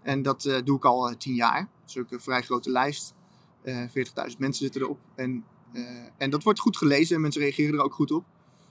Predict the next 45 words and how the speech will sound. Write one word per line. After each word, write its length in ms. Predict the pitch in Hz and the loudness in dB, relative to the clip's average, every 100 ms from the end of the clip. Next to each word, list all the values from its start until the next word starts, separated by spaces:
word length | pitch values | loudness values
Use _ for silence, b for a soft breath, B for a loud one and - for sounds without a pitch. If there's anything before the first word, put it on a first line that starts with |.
| b _ _ | b _ _
En 160 | - 143 | -4 -2
dat, 280 | 139 135 - | -2 -4 -2
eh, 300 | 131 131 127 127 135 _ _ _ _ - - | 0 0 -4 -8 -14 _ _ _ _ -16 -4
ja, 260 | 160 131 | -2 -2
en 100 | 135 | -2
dat, 120 | 139 143 _ - - | -2 -2 _ -16 -4
eh, 120 | 147 | -4
dat 180 | 151 - | -2 0
vind 40 | |
ik 120 | 160 | 4
heel 140 | 143 135 | 4 4
leuk, 220 | 156 - | 4 0
weet 140 | 175 151 | -4 0
je. 100 | 156 | 0
Dus 160 | 143 | 0
daar, 320 | - 143 143 135 - _ - | 4 4 4 -2 -14 _ -4
en 140 | 143 | -2
toen 140 | 156 | 2
ik 80 | 151 | 2
een 60 | 143 | 4
boek 140 | 143 | 2
ging 140 | - 143 | 2 2
schrijven, 240 | 143 139 | 6 4
heb 100 | 139 | 2
ik 60 | 143 | -2
dat 140 | 156 | 0
gewoon 160 | - 143 | 4 4
meteen 320 | 135 143 139 | 6 4 4
gedeeld 380 | 135 139 143 147 | 4 4 4 0
en 100 | 147 | -6
gezegd: 280 | 131 131 - | -4 -6 -2
"Hey, 120 | 139 | -2
ik 100 | 123 | 2
ga 100 | 127 | 0
een 60 | |
boek 120 | 127 120 | 0 -4
schrijven 320 | 131 135 127 | -6 -6 -10
of 60 | |
ik 80 | 113 | -10
ga 100 | - | -4
een 80 | 120 | -4
boek 140 | 127 | -2
bundelen." 500 | 127 131 127 123 123 | -2 -2 0 -4 -6
En, 120 | 123 120 | -8 -8
eh, 160 | 117 | -10